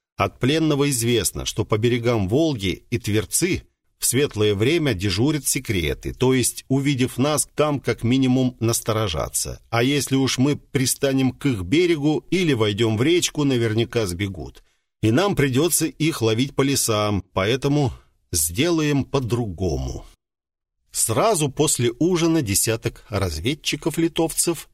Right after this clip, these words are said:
взяв две упакованные резиновые лодки,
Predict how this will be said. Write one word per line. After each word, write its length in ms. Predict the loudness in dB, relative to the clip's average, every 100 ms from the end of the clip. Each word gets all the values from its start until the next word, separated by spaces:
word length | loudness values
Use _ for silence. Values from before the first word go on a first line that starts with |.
| _
взяв 420 | -6 0 0 -2
две 240 | -4 0 2
упакованные 920 | 0 -2 -2 0 0 0 0 0 0
резиновые 560 | -2 0 -2 0 -2
лодки, 580 | -2 -2 -6 -4 -2 -2